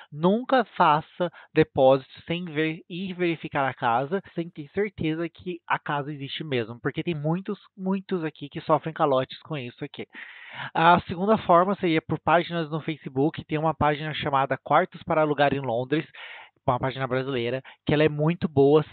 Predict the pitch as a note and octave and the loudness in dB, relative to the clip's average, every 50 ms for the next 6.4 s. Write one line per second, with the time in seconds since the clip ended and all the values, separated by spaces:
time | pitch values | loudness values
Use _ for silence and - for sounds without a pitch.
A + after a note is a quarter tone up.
0 | - - F3 F#3 G3 - G#3+ G3 _ - F#3 F3 F3+ F3 D#3+ D#3 D3 D3 D#3+ D#3 | -4 0 0 2 2 0 -6 -6 _ -4 -4 -2 -2 -2 -4 -2 -4 -6 -6 -6
1 | - D#3 - E3 C#3+ C#3 D3 - - D3+ D3+ D#3 - - - D#3+ D3 C#3+ C#3+ D3 | -10 -6 -4 -2 -2 -2 -4 0 2 4 4 4 2 -2 -2 2 2 4 4 2
2 | C#3+ B2+ C3+ B2+ B2+ C#3+ D3 C#3+ - - - - - - A#2+ C#3 B2+ D3 D3 E3 | 2 0 2 4 4 4 2 2 -2 -10 -18 -18 -14 -4 -2 0 2 4 4 4
3 | F#3+ F3 - G3 - F3+ F3 D#3+ E3 E3 E3 D#3+ D3 D3 C#3+ D3 C#3+ D3 C#3+ C3+ | 4 2 -2 -6 -4 -4 -4 -2 0 -2 -2 -2 -2 -2 2 4 4 4 4 2
4 | C3+ C#3+ - - C3+ B2+ C3 C#3+ C#3+ C#3+ - C3+ C3+ B2+ C3 B2 D3 D3+ F3+ F#3 | -4 -10 -4 -2 0 0 0 0 -2 -6 -10 -12 -10 -10 -4 2 2 4 4 2
5 | D#3 - E3+ D#3+ C#3 D3+ D3+ C#3+ D#3 D#3 C#3 C3+ C3+ - - C#3 C3 - C#3+ B2 | 2 -2 -4 -4 0 2 2 4 2 2 -2 -6 -10 -8 -8 -10 -8 -6 -6 -4
6 | C3 C3 C3+ C#3 C#3 C#3 C#3+ C3 | -2 -2 -2 -4 -4 -6 -8 -8